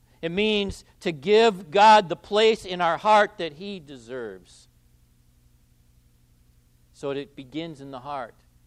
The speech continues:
and then it is lived out in our lives. "Hallowed be thy name." So that kind of defines it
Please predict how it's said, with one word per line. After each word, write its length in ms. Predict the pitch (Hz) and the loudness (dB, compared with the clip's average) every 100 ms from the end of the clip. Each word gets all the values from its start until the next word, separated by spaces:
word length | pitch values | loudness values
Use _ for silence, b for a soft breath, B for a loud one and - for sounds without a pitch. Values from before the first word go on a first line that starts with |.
| _ _ _ _ _ _ _ _ _ - | _ _ _ _ _ _ _ _ _ -20
and 100 | 123 | -16
then 140 | 120 | -14
it 100 | 117 | -14
is 160 | 113 110 | -18 -14
lived 300 | 123 131 123 | -12 -10 -6
out 380 | 127 113 - _ _ _ _ _ _ _ _ _ _ _ _ | -6 -6 -8 _ _ _ _ _ _ _ _ _ _ _ _
in 100 | 120 | -20
our 140 | 113 | -16
lives. 680 | 107 107 107 98 95 - _ _ _ _ _ _ _ _ _ _ _ _ _ _ _ _ _ _ _ _ | -12 -12 -12 -18 _ -20 _ _ _ _ _ _ _ _ _ _ _ _ _ _ _ _ _ _ _ _
"Hallowed 600 | - 147 151 131 117 101 | -8 -2 -2 -2 -8 -12
be 160 | 113 123 | -14 -12
thy 240 | 117 117 | -10 -10
name." 400 | 113 113 107 87 _ _ _ _ _ _ _ _ _ _ _ _ _ _ _ _ _ _ _ _ _ _ _ _ | -10 -14 -14 -18 _ _ _ _ _ _ _ _ _ _ _ _ _ _ _ _ _ _ _ _ _ _ _ _
So 120 | - | -8
that 180 | 147 151 | -6 -6
kind 280 | - 151 127 | -8 -8 -10
of 80 | |
defines 540 | 113 - 147 151 156 | -14 -8 -2 -2 -2
it 100 | 127 | -12